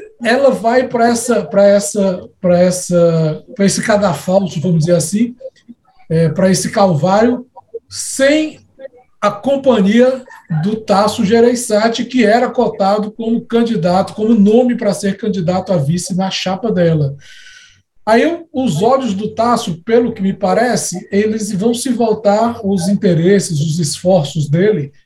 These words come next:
vão se voltar para a política no Ceará, né?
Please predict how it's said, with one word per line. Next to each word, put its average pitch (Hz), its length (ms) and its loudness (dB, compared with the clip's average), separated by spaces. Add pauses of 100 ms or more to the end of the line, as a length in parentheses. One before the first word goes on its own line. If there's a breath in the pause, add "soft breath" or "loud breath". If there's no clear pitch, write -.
(180)
vão 202 120 0
se 226 180 -2
voltar 202 680 0
para 226 240 2
a 220 40 0
política 214 580 0
no 214 160 2
Ceará, 220 580 0 (640)
né? 196 300 -2